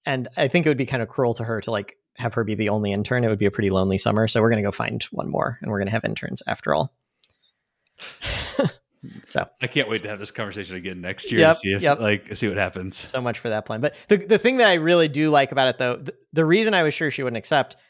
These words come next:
Speaker 1: I gave her the offer, and I basically said, like, I knew she doesn't wanna work at a big tech company, but I said, like, "You can get a job at, like, or an internship at Google or wherever. Like,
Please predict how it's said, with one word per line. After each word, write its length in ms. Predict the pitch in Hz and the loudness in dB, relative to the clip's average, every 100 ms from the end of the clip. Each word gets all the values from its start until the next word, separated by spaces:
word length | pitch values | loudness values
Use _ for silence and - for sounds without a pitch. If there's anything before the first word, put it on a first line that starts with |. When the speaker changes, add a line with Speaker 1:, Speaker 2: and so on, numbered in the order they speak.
| _ _ _ _ _ _ - | _ _ _ _ _ _ -2
Speaker 1:
I 80 | 156 | 2
gave 180 | 196 | 2
her 60 | 196 | 2
the 100 | 165 | 4
offer, 540 | 143 143 139 135 127 - | 4 2 0 -2 -2 -4
and 100 | 135 | -6
I 80 | |
basically 340 | 127 143 - 135 | -2 -2 -2 -4
said, 420 | - 113 110 117 _ | -2 0 0 -4 _
like, 300 | 180 170 - - | -2 -2 -4 -2
I 140 | 180 | 2
knew 260 | 208 190 165 | 4 4 2
she 160 | - 208 | 2 2
doesn't 220 | 190 165 | 2 2
wanna 160 | 143 | 0
work 180 | 127 123 | 0 -2
at 80 | 120 | -4
a 20 | |
big 160 | 110 95 | -6 -4
tech 180 | 123 - | -6 -6
company, 260 | 110 104 | -10 -8
but 120 | 101 | -4
I 80 | 120 | -2
said, 220 | 120 123 | -2 -2
like, 240 | 113 107 - - | -2 -4 -8 -8
"You 220 | 147 190 | 0 0
can 160 | 226 170 | 2 2
get 100 | 156 | 2
a 60 | |
job 380 | 143 135 120 120 | 2 2 2 0
at, 120 | 117 | -2
like, 160 | 117 - | -4 -2
or 100 | 135 | -2
an 120 | 131 | -2
internship 460 | 131 123 120 117 110 | -6 -8 -8 -6 -6
at 160 | 120 | -6
Google 340 | 143 135 127 120 | -4 0 2 2
or 80 | |
wherever. 320 | 110 101 82 62 | 2 0 -2 -6
Like, 200 | 101 | -8